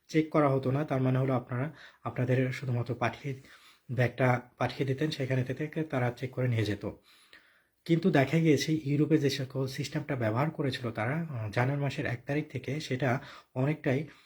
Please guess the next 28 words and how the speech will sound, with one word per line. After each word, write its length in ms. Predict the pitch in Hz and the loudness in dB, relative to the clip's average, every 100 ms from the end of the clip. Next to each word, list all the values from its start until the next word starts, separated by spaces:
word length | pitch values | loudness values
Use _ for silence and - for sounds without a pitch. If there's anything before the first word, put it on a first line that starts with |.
| _ - | _ -14
ভুল 280 | 107 131 165 | -4 2 2
প্রমাণিত 460 | 165 156 156 151 151 | 2 2 4 2 0
হয়েছে, 420 | 135 131 131 170 | 0 0 0 -4
অনেকটাই, 580 | 143 131 135 - 135 139 - - _ - | -2 -2 -2 -2 -2 -2 -12 -20 _ -4
আহ, 500 | 127 117 113 107 117 | 0 0 0 -4 -2
দেখা 240 | 165 156 | -2 0
যাচ্ছে 460 | 147 127 - 170 156 - | 0 0 -2 -4 -4 -6
অনেক 240 | 123 131 131 | -2 0 0
ধরনের 500 | 123 104 127 135 156 | -2 -2 0 0 -2
সমস্যা 420 | - 139 131 131 | -2 -4 -2 -2
দেখা 220 | 104 117 | -2 -2
দিয়েছে। 340 | 107 98 101 - - - _ | -4 -4 -8 -12 -16 -20 _
পুনরায় 320 | 160 160 156 | 2 4 6
আবার 180 | 143 139 | 6 4
ব্যক্তিদেরকে 520 | 131 131 131 131 135 | 4 2 0 0 0
নিয়ে 140 | 123 123 | 0 0
আসতে 380 | - - - | -2 -8 -6
হচ্ছে 420 | 127 131 - 160 156 | -6 -6 -4 -6 -4
যাতে 220 | 123 117 117 | -6 -4 -2
করে 160 | 120 | -4
চেক 280 | 117 139 135 | -2 -4 -4
করা 240 | 135 123 | -2 0
হয়। 140 | 120 156 - - - - _ 147 | 0 -2 -6 -18 -20 -20 _ 2
এর 180 | 135 131 | 2 6
কারণেতে 640 | 151 151 147 131 147 160 - | 6 6 4 2 0 -2 -6
এক্সট্রা 460 | 139 - - 151 131 | -6 -4 0 4 4
আরও 180 | 135 127 | 4 0
কাজ, 540 | - 135 139 - - | 0 0 0 -4 -14